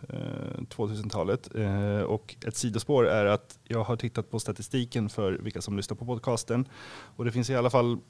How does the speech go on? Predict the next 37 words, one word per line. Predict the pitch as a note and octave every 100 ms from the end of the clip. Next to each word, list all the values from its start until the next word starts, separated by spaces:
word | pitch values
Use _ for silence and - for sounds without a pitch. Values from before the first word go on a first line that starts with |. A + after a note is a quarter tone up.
| - - -
tio | C#3 A#2+ C#3
personer | A#2 A2+ G#2+
som | G#2 G2+
är | G2 F2+
under | - G2+ G2
tjugo | A#2 G2+ A#2
år | A#2 E2
som | - G#2
har |
lyssnat | A2 - F3+
på | -
den | E2
här, | F2 D#2+
så | A#2
de | A#2
var | D3
inte | C3 G2
ens | -
födda | C#3 A2+ C#3+ D3 - -
när, | A#2 G2+ G2 F#2+ G2+
eh, | -
I | G#2
T-bubblan | F#2 C3 C3 F#2 C2+ G2+ -
briserade, | G#2+ - D2 C#2 C#2+ D2 - -
eh, | B2+ - D2 C#2 A1+ B1
tvåtusen, | - D2 C2 C2 B1+
tvåtusenett. | - B1 G#1 G1+ - - - - - - - - -
Eh, | F#2 F2 F2 F2 F2 E2+ - _ _
och | A#2+
då | A#2+ C#3+ - -
var | C3
du | A2+ C#3
med | A#2 D2+ A2+ _ _ _
i | -
hetluften. | G#2 - B1+ - - A2 - - - - - - - - _ _
Hur, | - - B2+ B2 A#2 A#2
eh, | A2+ A2+ G#2+ G#2+